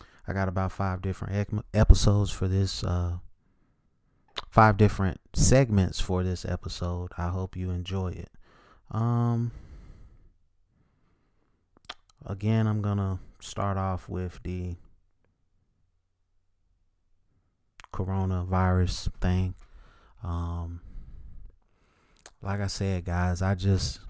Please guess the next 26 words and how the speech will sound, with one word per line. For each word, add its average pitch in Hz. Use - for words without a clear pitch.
implore 98
you 92
to 87
just, -
just -
be 143
considerate 95
of 85
others. 90
Don't, 139
don't 139
go 92
to -
the 87
store 92
and 85
buy 90
everything 90
in 87
sight, 90
'cause 113
other 135
people 95
need 92
supplies, 90
supplies 92